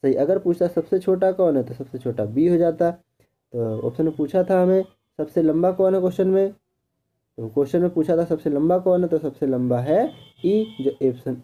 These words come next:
ए हो जाएगा हमारा सही। ऐसे ही नेक्स्ट क्वेश्चन देखते हैं,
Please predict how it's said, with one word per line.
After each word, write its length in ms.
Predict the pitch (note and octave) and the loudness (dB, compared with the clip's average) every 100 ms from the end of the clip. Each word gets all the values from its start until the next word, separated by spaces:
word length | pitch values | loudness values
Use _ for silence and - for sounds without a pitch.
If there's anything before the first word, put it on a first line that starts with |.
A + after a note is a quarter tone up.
| D3+ | 0
ए 100 | F3 | 2
हो 120 | D3+ | 2
जाएगा 300 | B2 A#2+ B2 | 2 2 0
हमारा 440 | A#2 A2+ D3 B3 E4+ _ _ _ | 0 0 2 0 -2 _ _ _
सही। 200 | C#3+ G#2 - _ _ _ | -2 -2 -8 _ _ _
ऐसे 180 | C3 F3+ | -2 2
ही 60 | F3 | 2
नेक्स्ट 160 | G3 | 2
क्वेश्चन 240 | G3+ G#3 G#3 | 0 0 2
देखते 280 | F#3+ F#3+ F#3+ | 2 2 2
हैं, 240 | G3 G#3+ | 2 2